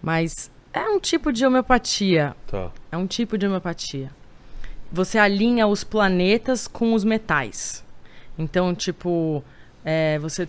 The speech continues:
Speaker 1: os dias da semana com os metais.
Speaker 2: Tá.
Speaker 1: Na segunda você toma prata, na terça você toma ouro, na quarta você toma platina e por aí vai. E eu tomava, assim, a menor fé. Nem sei se isso realmente fez efeito, enfim.
Speaker 2: Mas você falou, "Vou."
Speaker 1: Mas eu falei,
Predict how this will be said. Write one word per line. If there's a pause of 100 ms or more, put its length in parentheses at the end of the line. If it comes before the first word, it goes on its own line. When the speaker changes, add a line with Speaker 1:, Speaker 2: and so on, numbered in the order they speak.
Speaker 1:
os
dias
da
semana
com
os
metais.
Speaker 2:
Tá.
Speaker 1:
Na
segunda
você
toma
prata,
na
terça
você
toma
ouro,
na
quarta
você
toma
platina
e
por
aí
vai. (720)
E
eu
tomava,
assim,
a
menor
fé. (100)
Nem
sei
se
isso (140)
realmente (440)
fez
efeito, (180)
enfim.
Speaker 2:
Mas
você
falou,
"Vou."
Speaker 1:
Mas
eu
falei,